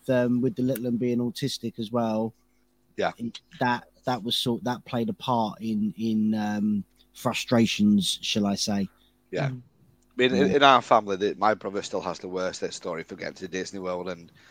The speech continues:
Speaker 2: his story is that he was flying with Virgin at nine eleven and then was stranded in Canada for a week. So I think that pretty much tops that one. But
Speaker 1: Right.
Speaker 2: like you say, it's, i-, i-, if it, it wasn't for her and her needs, I think we would have been absolutely fine.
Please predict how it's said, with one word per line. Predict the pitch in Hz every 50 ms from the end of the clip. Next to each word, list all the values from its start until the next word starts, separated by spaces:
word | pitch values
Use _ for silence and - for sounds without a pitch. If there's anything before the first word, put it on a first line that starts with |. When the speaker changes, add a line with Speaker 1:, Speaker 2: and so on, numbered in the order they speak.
| - - - _
Speaker 2:
his | - - 104 87 -
story | - - 98 92 90 87
is | 87 85
that | 104 90 76
he | 87
was | 90 -
flying | - 95 95 90 87
with | 85 90 - -
Virgin | 95 90 92 - - 92 85
at | 82 87
nine | 87 87 85
eleven | 82 87 92 92 85 90 90
and | 92 90
then | 92 90
was | 90 -
stranded | - - - 87 80 82 82
in | 82
Canada | - 113 107 101 92 92 -
for | - 95
a |
week. | 87 90 87 82 -
So | - 95 90
I |
think | - - 120 98 85 - - - - - - _ _ _ _ _ _ _ _ -
that | 117 101
pretty | - 120 98 90
much | 98 - - -
tops | - 117 - - -
that | 120 107 80
one. | 76 87 85 80 80 - - - _ -
But | 90 87 85 92
Speaker 1:
Right. | 101 101 101 101 98 98 -
Speaker 2:
like | 165 147 -
you | 120
say, | - - 98 87 90
it's, | 95 - - - _ _ - - - - _ - - _ _ _ _ _ _ _ _ -
i-, | 143
i-, | - - 175 175 -
if | - 175 170 170
it, | - -
it | - 147
wasn't | 151 147 156 156 160 160 139 120 110 -
for | - - 151 123
her | 123 139 135 120 101 90 85 82 78 - - - - _ _ _ _ _ -
and | 101 101
her | 92 101 107 104 101
needs, | 98 98 95 92 85 85 85 101
I | 90
think | - - 107 101 85
we | 95 95
would | 95 87
have | 82
been | 92 87
absolutely | - - - - 92 87 82 58 -
fine. | - - - - 82 78